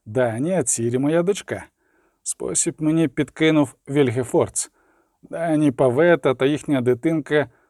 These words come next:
мали померти, щезнути без сліду. Начебто в корабельній катастрофі. Саме так. Під час рейсу зі Скеліга до Цінтри над безоднею Сєдни Вільгефордс мав втягнути корабель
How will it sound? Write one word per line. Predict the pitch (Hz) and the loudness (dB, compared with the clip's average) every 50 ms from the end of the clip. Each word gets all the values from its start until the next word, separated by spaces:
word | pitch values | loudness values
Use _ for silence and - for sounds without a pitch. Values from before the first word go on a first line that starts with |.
| _ _ _ _ | _ _ _ _
мали | - 165 185 180 170 170 | -10 -6 -4 0 0 0
померти, | 147 - 160 160 151 165 196 208 185 - - - 95 - - _ _ _ | -2 0 0 0 0 2 2 2 2 0 0 -6 -14 -16 -18 _ _ _
щезнути | - - - - 170 175 160 127 120 117 110 - 127 | -14 -12 -2 2 4 4 4 4 2 -2 -2 -2 -4
без | 117 113 131 127 - | -4 -2 -2 -4 -4
сліду. | - - 139 120 98 92 80 - _ _ _ _ _ _ _ _ _ _ _ _ _ _ _ _ _ _ _ _ | -4 -2 -2 -2 -2 -4 -10 -16 _ _ _ _ _ _ _ _ _ _ _ _ _ _ _ _ _ _ _ _
Начебто | - - 175 190 - 180 - - 214 180 - - 220 214 | -14 -10 -6 -6 -6 -6 -4 -6 -6 -6 -4 -2 -2 -2
в | 185 | -2
корабельній | - - 208 202 208 202 180 202 190 175 170 165 156 147 | -2 0 2 2 4 4 6 6 6 6 4 2 0 0
катастрофі. | - 160 151 - 185 180 - - - 160 110 - - - - - _ _ _ _ _ _ _ _ _ _ _ _ _ _ _ _ - | -2 -4 -6 -6 -6 -8 -6 -4 -4 -4 -4 -4 -8 -16 -20 -20 _ _ _ _ _ _ _ _ _ _ _ _ _ _ _ _ -8
Саме | - - - 208 220 214 - 95 | -6 -2 0 0 0 0 -2 -2
так. | - 135 110 95 98 - - - _ _ _ _ _ _ _ _ | 0 0 0 0 -2 -6 -14 -20 _ _ _ _ _ _ _ _
Під | - - - - | -16 -16 -14 -6
час | - 170 170 - - 170 | 0 2 2 2 2 2
рейсу | 160 185 175 143 - - 127 | 2 4 4 4 2 2 2
зі | 117 131 127 | 2 2 2
Скеліга | - - - 196 185 127 101 101 107 | 2 4 4 4 4 4 2 -2 -2
до | 110 117 | -4 -4
Цінтри | 117 - - 196 214 202 180 165 165 143 120 - _ _ _ _ _ - | -4 -2 -4 -2 -4 -2 0 2 2 2 0 -2 _ _ _ _ _ -14
над | - 85 156 | -12 -12 -8
безоднею | 147 151 165 147 160 180 180 156 151 156 156 143 | -2 0 0 4 4 4 4 4 4 4 4 4
Сєдни | - - - 185 180 151 123 110 98 - - _ _ _ _ _ - | 4 4 4 6 6 6 2 0 -4 -6 -14 _ _ _ _ _ -12
Вільгефордс | 104 117 123 123 123 120 - 156 151 135 - - 147 | -10 -6 -4 -4 -6 -4 0 0 0 2 0 0 2
мав | 147 143 | 2 2
втягнути | 135 - - - - 151 139 131 139 156 160 151 - 120 | 2 -2 -8 -6 0 0 2 2 4 2 2 2 0 -2
корабель | 113 - - 117 117 117 131 160 170 147 | -4 -4 -2 -2 0 2 2 2 2 2